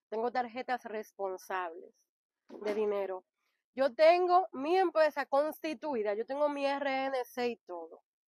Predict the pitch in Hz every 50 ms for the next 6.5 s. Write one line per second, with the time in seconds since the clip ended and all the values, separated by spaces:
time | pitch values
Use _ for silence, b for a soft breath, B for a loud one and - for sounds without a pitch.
0 | _ _ _ _ _ _ _ _ _ _ 233 247 247 - 294 254 208 185 180 -
1 | - - - b b b b b b b b 262 285 302 339 339 330 330 277 311
2 | 285 226 285 294 339 339 370 370 370 370 359 349 349 349 - 339 330 - - 339
3 | 311 262 233 214 196 190 196 - _ _ - - _ _ _ _ - 226 - -
4 | - 254 247 254 240 240 247 - - - - 294 269 285 294 311 349 349 359 294
5 | 240 220 214 214 196 208 208 202 202 202 208 220 220 - - 214 220 208 _ 196
6 | 185 175 165 - - - - 165 175